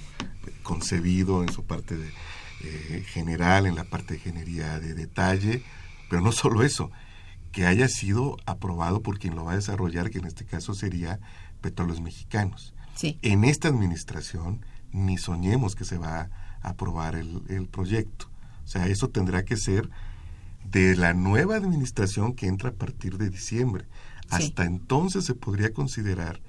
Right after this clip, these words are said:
Speaker 1: un proyecto de Petróleos Mexicanos y aún así tiene que seguir todos los lineamientos que están establecidos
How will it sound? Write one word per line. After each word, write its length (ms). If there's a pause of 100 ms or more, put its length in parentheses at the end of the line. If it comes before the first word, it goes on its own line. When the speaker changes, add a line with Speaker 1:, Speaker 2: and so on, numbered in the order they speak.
(360)
Speaker 1:
un 160
proyecto 420
de 60
Petróleos 360
Mexicanos 720
y 160
aún 320
así 380 (480)
tiene 360
que 100
seguir 580 (520)
todos 300
los 140
lineamientos 1000 (400)
que 100
están 680
establecidos 1040